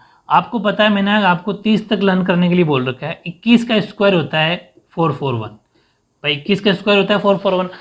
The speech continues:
तो क्या मैं फ़ोर फ़ोर वन को इक्कीस into इक्कीस लिख दूँ, क्योंकि इक्कीस into इक्कीस फ़ोर फ़ोर वन होता है, into ये कितना, इक्कीस। मेरी बात समझ में आ गई, बहुत ही परफेक्ट तरीका है ये,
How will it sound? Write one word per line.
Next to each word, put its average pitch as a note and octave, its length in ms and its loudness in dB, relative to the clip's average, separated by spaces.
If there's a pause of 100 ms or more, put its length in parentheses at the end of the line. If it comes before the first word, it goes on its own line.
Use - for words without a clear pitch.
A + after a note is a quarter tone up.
(220)
तो G#3 120 0
क्या G#3 220 2
मैं G#3+ 160 0
फ़ोर G3+ 340 2
फ़ोर G#3 260 2
वन G3 200 0
को G#3 180 0
इक्कीस G3+ 420 -2
into G3 180 2
इक्कीस G3 300 -4
लिख F#3+ 80 -2
दूँ, G3 160 -2 (100)
क्योंकि F3 300 -6
इक्कीस F3 460 -4
into F#3+ 160 2
इक्कीस F#3 240 -2
फ़ोर F#3+ 140 0
फ़ोर F#3+ 180 0
वन F#3 140 2
होता F3 180 -4
है, F#3+ 60 -12 (480)
into G#3 380 6 (540)
ये D#3 240 4
कितना, G#3 420 -2 (140)
इक्कीस। - 600 -16
मेरी D3+ 200 -2
बात E3 180 2
समझ E3+ 160 0
में F3 100 2
आ E3 60 -2
गई, F3 160 -4 (320)
बहुत E3 420 2
ही A3+ 140 -2
परफेक्ट - 460 -6
तरीका A#2+ 300 -8
है - 60 -10
ये, - 200 -20